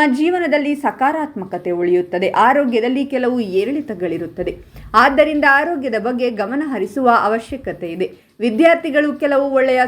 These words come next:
ಸುದ್ದಿಗಳನ್ನ ಸಹ ಪಡೆಯಬಹುದು. ನಿಮ್ಮ ಸ್ಥಗಿತಗೊಂಡ ಎಲ್ಲ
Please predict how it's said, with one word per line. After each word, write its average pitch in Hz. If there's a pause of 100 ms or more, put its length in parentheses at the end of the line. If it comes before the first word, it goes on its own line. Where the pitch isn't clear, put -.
ಸುದ್ದಿಗಳನ್ನ 240
ಸಹ 254
ಪಡೆಯಬಹುದು. 185 (320)
ನಿಮ್ಮ 294
ಸ್ಥಗಿತಗೊಂಡ 294
ಎಲ್ಲ 214